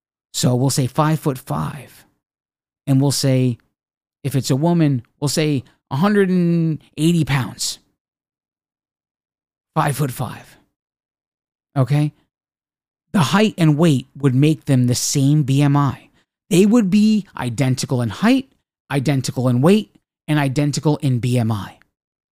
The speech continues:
Based on the three basic, basic useless numbers that the entire fitness industry,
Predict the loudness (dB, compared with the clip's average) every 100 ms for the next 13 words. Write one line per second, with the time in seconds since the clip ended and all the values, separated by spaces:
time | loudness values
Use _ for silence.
0 | _ _ _ _ _ _ _ _ _ _
1 | _ _ _ _ _ 0 2 2 2 2
2 | 2 -2 -2 2 2 2 -4 _ _ _
3 | _ _ _ _ _ _ _ _ _ _
4 | _ _ _ _ _ _ -2 0 0 -4
5 | -10 -20 _ _ -2 -2 -4 -8 -2 2
6 | 2 0 -2 0 0 0 -4 -8 -10 -12
7 | _ _ _ _ _ _ _ _ _ _
8 | _ -2 -2 -2 -8 _ _ _ -4 0
9 | 0 -2 0 0 0 0 -2 -2 -6 -4
10 | -2 0 0 -4 -6 -10 -12